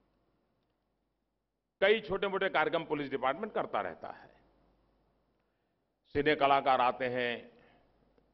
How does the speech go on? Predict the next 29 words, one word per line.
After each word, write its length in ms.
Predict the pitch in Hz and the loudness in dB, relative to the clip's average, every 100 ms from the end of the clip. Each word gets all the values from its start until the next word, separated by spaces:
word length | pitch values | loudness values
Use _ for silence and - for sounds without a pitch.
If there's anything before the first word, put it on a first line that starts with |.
| - | -8
नृत्य 340 | 120 135 135 127 | -4 -4 0 0
नाट्य 320 | 127 127 135 | 2 0 0
का 120 | 127 | 0
भी 120 | 123 | 0
कार्यक्रम 380 | - 120 113 120 | 0 0 0 -6
करते 280 | 120 117 127 | -6 -6 -4
हैं, 60 | |
मुंबई 240 | 123 120 131 | -4 -2 0
वाले 260 | 131 120 | 2 2
तो 120 | 120 110 | 0 -4
ज्यादा 280 | 104 110 | -2 2
ही 100 | 127 | 2
करते 340 | 123 120 - 120 | 2 -2 -2 -6
हैं। 320 | 110 90 - _ _ _ _ _ _ _ _ _ _ | -8 -14 -20 _ _ _ _ _ _ _ _ _ _
उस 160 | 170 170 | -4 0
समय 220 | 175 202 | 2 2
एक 80 | - | 2
souvenir 480 | 170 151 160 175 | 0 2 6 6
भी 100 | 170 | 4
निकालते 420 | 180 151 147 147 151 | 2 2 0 0 -6
हैं, 420 | 139 147 - _ _ _ _ _ _ _ _ _ _ _ _ | -8 -12 -18 _ _ _ _ _ _ _ _ _ _ _ _
उसमें 240 | 127 123 143 | -8 0 4
advertisement 520 | 139 156 160 156 151 | 4 6 4 2 -2
लेते 280 | 139 143 147 | -4 -4 -4
हैं, 400 | 135 135 131 - | -4 -6 -10 -8
fund 260 | 135 139 | -6 -4
collect 280 | 131 127 120 | -4 -4 -4
होता 280 | 120 113 120 | -8 -8 -8
है। 360 | 107 113 95 | -8 -14 -18